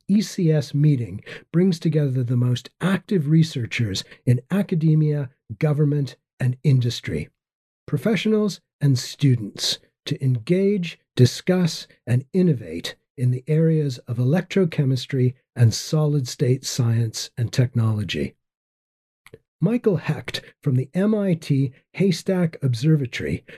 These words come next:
delivers the E C S lecture, Electrolysis on Mars,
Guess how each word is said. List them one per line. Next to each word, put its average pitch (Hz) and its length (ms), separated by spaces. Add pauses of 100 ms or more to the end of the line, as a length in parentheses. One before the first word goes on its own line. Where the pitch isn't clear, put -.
(100)
delivers 147 460
the 123 220
E 202 160
C 170 280
S 160 280
lecture, 107 560 (440)
Electrolysis 196 1000 (100)
on 147 220
Mars, 127 600